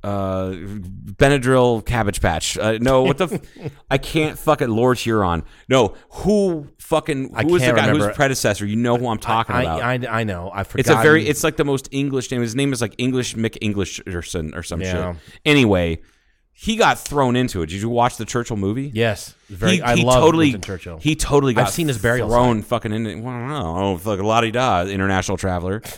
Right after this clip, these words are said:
Speaker 2: <laughs>
Speaker 1: Did you fly there on a gold brick?
Speaker 2: Yeah, I did.
Speaker 1: Uh, you
Speaker 2: I did.
Speaker 1: did. It was a
Speaker 2: Yeah.
Speaker 1: flying brick.
Speaker 2: Yeah.
Speaker 1: Anyway,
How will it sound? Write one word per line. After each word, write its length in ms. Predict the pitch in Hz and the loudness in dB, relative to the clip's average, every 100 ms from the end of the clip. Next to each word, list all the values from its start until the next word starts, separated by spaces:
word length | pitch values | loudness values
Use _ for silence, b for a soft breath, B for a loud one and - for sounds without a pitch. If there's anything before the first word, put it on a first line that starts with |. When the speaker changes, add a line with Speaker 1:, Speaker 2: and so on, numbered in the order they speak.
| - - | -18 -10
Speaker 2:
<laughs> 40 | 156 139 - - _ _ b b b b | -10 -10 -18 -20 _ _ b b b b
Speaker 1:
Did 120 | 117 | -2
you 60 | 113 | -2
fly 320 | - 131 120 | 0 2 4
there 180 | 120 117 | 4 2
on 100 | 113 | 2
a 100 | 98 | -2
gold 440 | 82 117 113 95 | -2 2 2 2
brick? 400 | 104 110 127 - - - | 4 4 4 -2 -18 -10
Speaker 2:
Yeah, 220 | 95 107 | -6 -4
I 40 | 98 | -2
did. 320 | 95 87 78 - | -2 -4 -8 -10
Speaker 1:
Uh, 80 | 92 | -8
you 240 | 98 95 | -4 -2
Speaker 2:
I 20 | |
did. 240 | 90 131 110 | 2 2 2
Speaker 1:
did. 80 | 101 | -2
It 60 | |
was 120 | 85 | -10
a 40 | 87 | -6
Speaker 2:
Yeah. 60 | 87 | 0
Speaker 1:
flying 280 | 127 131 104 | 2 2 0
brick. 380 | 143 - - _ _ | -2 -4 -16 _ _
Speaker 2:
Yeah. 240 | 92 85 69 | -12 -10 -4
Speaker 1:
Anyway, 520 | 147 147 104 85 78 | 0 2 2 0 -2